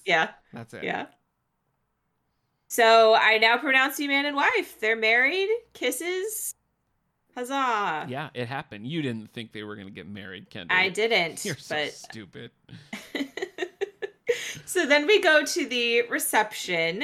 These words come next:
Speaker 1: which is also outside.
Speaker 2: Yes.
Speaker 1: And we get a toast from Brandon where he thanks them for letting him be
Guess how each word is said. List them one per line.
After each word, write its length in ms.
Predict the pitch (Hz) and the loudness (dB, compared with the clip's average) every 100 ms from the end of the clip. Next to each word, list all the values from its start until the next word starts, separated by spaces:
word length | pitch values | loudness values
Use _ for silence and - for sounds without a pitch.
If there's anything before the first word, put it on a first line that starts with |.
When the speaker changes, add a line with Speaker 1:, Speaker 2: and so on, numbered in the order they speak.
| 320 | -2
Speaker 1:
which 200 | 202 190 | -4 2
is 160 | 196 - | 0 2
also 400 | 185 185 226 208 | 0 0 2 2
outside. 640 | 220 - 190 165 160 170 | 2 0 0 2 2 0
Speaker 2:
Yes. 400 | 107 95 - - _ _ | -4 -8 -14 -20 _ _
Speaker 1:
And 680 | - 196 185 180 180 180 - _ _ _ _ _ _ | 0 2 2 0 -6 -8 -12 _ _ _ _ _ _
we 100 | 190 | -6
get 220 | 180 180 | -2 -2
a 40 | 180 | -2
toast 440 | - 190 202 - | -4 -2 -2 -4
from 200 | 233 226 | -6 -6
Brandon 680 | 196 185 180 175 175 165 170 | -2 2 2 2 0 -2 -2
where 80 | 160 | -4
he 400 | 175 165 160 160 | -4 -6 -6 -6
thanks 420 | 139 165 160 - | -4 -6 -4 -6
them 460 | - 165 165 165 180 | -4 -2 -4 -8 -10
for 580 | - - 165 160 165 - _ _ | -12 -6 -2 0 -2 -10 _ _
letting 320 | 180 170 170 | -2 -2 -2
him 280 | 185 165 170 | -2 -4 0
be 260 | 175 175 | 0 0